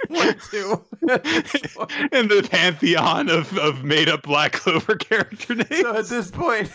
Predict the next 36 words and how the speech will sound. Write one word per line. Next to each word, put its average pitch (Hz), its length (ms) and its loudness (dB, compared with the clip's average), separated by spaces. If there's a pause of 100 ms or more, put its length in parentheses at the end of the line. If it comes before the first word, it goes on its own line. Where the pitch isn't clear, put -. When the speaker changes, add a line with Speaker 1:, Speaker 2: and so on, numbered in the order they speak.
(120)
Speaker 1:
<laughs> - 160 -20
I 240 160 2
almost 208 400 -4
just - 240 -20
feel 196 140 -8
like 185 160 -10
if 170 100 -10
I 170 100 -4
say 175 300 -6
it 160 80 -8
now, 147 420 -2 (100)
<laughs> - 120 -20
it'll 208 520 -6
make 185 260 -4
sense. 151 280 -8 (320)
Look, 262 160 4
it's 196 100 -2
Asta's 226 500 -2
dead 202 280 0
mom. 175 300 2
How 190 180 2
often 202 320 0
is 196 80 -12
she 185 80 -10
gonna 196 220 -4
show 160 280 0
up? 156 200 0 (320)
<laughs> - 100 -6 (1080)
Um, 139 500 -2 (1000)
so, 151 540 -4 (180)
uh, 120 480 -4 (360)
Sabretooth's 185 560 -2
just 170 180 -12
like, 131 320 -8
"Thanks 180 280 -4
for 151 580 0